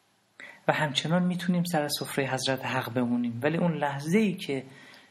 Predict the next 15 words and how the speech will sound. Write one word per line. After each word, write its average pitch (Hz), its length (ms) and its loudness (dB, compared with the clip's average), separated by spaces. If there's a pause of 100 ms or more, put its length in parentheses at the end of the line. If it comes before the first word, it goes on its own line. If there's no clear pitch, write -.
(320)
خدا 156 340 4
رو 165 160 2
نعوذ 139 260 0
بالله 143 220 2
به 170 80 2
چالش 170 480 2
می‌کشیم، - 320 -2
میگیم: 165 160 2
«آی 180 180 4
چرا 330 360 2
فلانی 214 440 2
رو 202 120 4
از 185 160 2
من 185 200 0
گرفتی؟ 165 760 0